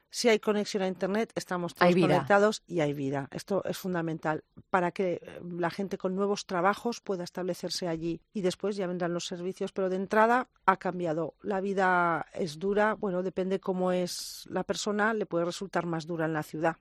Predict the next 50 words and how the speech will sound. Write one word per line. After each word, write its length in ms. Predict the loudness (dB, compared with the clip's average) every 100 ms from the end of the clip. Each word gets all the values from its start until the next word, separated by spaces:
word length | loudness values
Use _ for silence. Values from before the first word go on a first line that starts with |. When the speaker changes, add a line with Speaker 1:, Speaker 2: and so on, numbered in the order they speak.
| -8
Speaker 1:
por 120 | -8
ejemplo. 380 | -6 -8 -12 -12 -8
Speaker 2:
Ujú. 260 | -6 -6 -10 -12 _
Speaker 1:
Pues, 180 | -4 -2
Speaker 2:
También 220 | 0 2
la 100 | 2
Speaker 1:
eh, 20 |
Speaker 2:
ciudad 280 | 2 2 2
muchas 240 | 2 2 2
veces 260 | 2 0
también 220 | 0 0 0
nos 140 | 0
asfixia, 800 | -2 -2 -2 0 2 4 2 0
el 100 | 0
Speaker 1:
Claro. 120 | 2 4 6
Speaker 2:
estrés, 220 | 4 0 -10 -18 -18 -20 -20 -14 -4
los 160 | 0 4
atascos, 800 | 6 4 4 2 2 0 -6 -4
Speaker 1:
Mm. 220 | -4 2
Speaker 2:
el 220 | 4 4 4
ruido, 440 | 4 4 2 -2 -4
el 220 | 0 2 2
humo. 400 | 2 0 -2 -8 _ -4
Bueno, 220 | 0 0
Speaker 1:
Mm. 120 | -2
Speaker 2:
tiene 180 | 0 2
sus 140 | 4 2
pros 200 | 2 2
y 60 |
sus 180 | 2 0
contras. 580 | 2 0 2 -2 -2 -8 -10 -12 -12 -12
Eh, 100 | -14 -10
vamos 320 | 0 2 2 0
a, 300 | 0 2 4
a 80 |
la 100 | 4
novela, 380 | 4 2 -2 -6 _ _ _ 2
hablamos 280 | 4 4 4
de 80 |
la 100 | 4
casa 240 | 4 2 2
familiar 400 | 2 2 4 4
a 60 | 4
la 160 | 4
que 180 | 2 2
Alira 340 | 2 4 4 4
vuelve. 400 | 4 4 0 -4
Se 160 | 0
llama 460 | 4 6 6 6 4
Elegía. 680 | 4 0 0 2 4 2